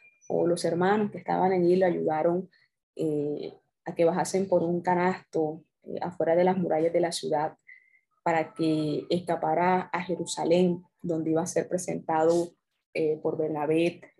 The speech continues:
eh, a los, eh, apóstoles. Y Pablo se enfrenta, eh, ahora a esa situación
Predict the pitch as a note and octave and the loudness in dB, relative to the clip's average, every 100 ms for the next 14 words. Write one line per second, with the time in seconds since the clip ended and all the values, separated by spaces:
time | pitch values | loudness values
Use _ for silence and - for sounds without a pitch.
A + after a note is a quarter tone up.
0 | - D#3 D3+ - - - D#3 D3+ D3+ - | -8 -4 -4 -6 -8 -4 -2 -2 -4 -6
1 | - _ _ _ _ D#3 D#3+ D#3+ - F#3 | -14 _ _ _ _ -4 -2 -4 0 2
2 | G3 - E3+ E3 F3 - - _ _ _ | 2 0 -4 -4 -6 -14 -18 _ _ _
3 | _ _ _ _ _ _ _ _ F#3+ F#3 | _ _ _ _ _ _ _ _ -4 0
4 | F#3+ G3 A#3+ A3 G3+ F#3+ F#3 F3+ - G3 | 2 2 2 0 0 0 2 0 0 2
5 | G3 - _ _ _ _ _ _ _ - | 0 -4 _ _ _ _ _ _ _ -2
6 | E3+ E3+ F3+ G3 G#3 G#3 - F3+ - F3+ | 0 2 2 0 -4 -4 -6 -6 -2 0